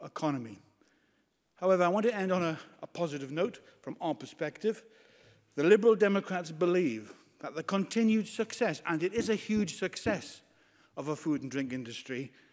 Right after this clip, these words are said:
as the motion before us says today, can best be achieved through continued membership of the European Union.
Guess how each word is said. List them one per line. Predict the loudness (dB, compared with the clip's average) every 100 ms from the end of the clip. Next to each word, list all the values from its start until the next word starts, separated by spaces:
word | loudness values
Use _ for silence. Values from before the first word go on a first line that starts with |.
| _ _ -6
as | -2 0
the | 0
motion | 4 4 2 0 -2
before | -4 -4 0 2
us | 0 -2 -14 -20 _ _ _
says | 0 2 2 -2
today, | 2 4 4 0 -12 -20 -20 _ _ _
can | -6 -2 -2 -6 2
best | 4 4 -4 -12 -2
be | 0 2
achieved | 0 -4 -2 -2 -4 -10 -20 _ _
through | -4 -4
continued | -2 -6 -6 -2 4 6 6 4 0 -6
membership | -4 -2 -2 -4 -2 -4 -6 _ _ _
of | -8 -6
the | -4
European | -2 -2 -2 -6 -6
Union. | -8 -12 -18